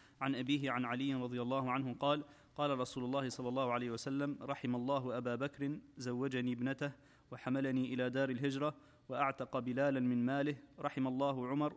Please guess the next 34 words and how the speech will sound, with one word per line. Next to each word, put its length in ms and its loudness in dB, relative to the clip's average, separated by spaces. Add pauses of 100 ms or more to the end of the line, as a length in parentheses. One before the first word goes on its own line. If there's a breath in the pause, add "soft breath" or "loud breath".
(140)
يقول 380 0
الحق 540 -2
وإن 260 0
كان 280 2
مرا، 360 2 (400 soft breath)
ترك-، 280 -2 (160)
تركه 380 0
الحق 300 -4
وما 300 4
له 240 0
صديق. 360 -2 (460)
رحم 260 -2
الله 360 2
عثمان 420 0
تستحييه 680 -2
الملائكة. 580 2 (340)
رحم 240 -2
الله 340 2
عليا، 340 2
اللهم 560 0
أدر 360 -2
الحق 380 -4
معه 380 2
حيث 280 -4
دار." 280 0 (460)
هذا 240 -2
حديث 320 -2
غريب 400 0
لا 220 2
نعرفه 440 0
إلا 180 0
من 120 2
هذا 200 -2
الوجه، 260 0